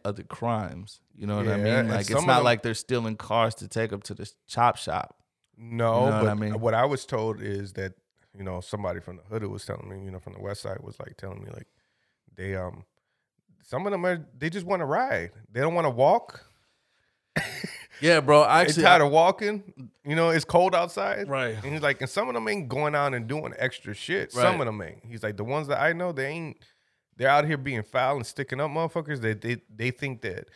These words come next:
Speaker 2: they ain't gonna get caught, or they think that the person that they're sticking up ain't got a, got
Speaker 1: Mm-hmm.
Speaker 2: a pistol on them or anything like that." And they just out there just riding around. They just don't wanna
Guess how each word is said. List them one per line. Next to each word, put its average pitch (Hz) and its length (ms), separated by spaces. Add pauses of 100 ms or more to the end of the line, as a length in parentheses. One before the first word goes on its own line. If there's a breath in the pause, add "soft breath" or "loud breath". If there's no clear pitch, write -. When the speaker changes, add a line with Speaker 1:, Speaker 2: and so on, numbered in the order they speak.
(280 soft breath)
Speaker 2:
they 113 120
ain't 123 140
gonna 110 160
get 107 180
caught, 131 360
or 107 140
they 107 140
think 113 240
that 98 160 (240)
the 87 80
person 113 400
that 98 100
they're 98 100
sticking 107 320
up 117 140
ain't 107 140
got - 160
a, - 80 (240)
got 104 120
Speaker 1:
Mm-hmm. 117 160
Speaker 2:
a 139 40
pistol 131 280
on 131 140
them 127 160
or 127 100
anything 127 260
like 127 180
that." 123 260
And 104 140
they 127 80
just 170 260
out 165 220
there 165 160
just 127 240
riding 143 320
around. 156 300
They 123 100
just 117 300
don't 113 260
wanna 117 320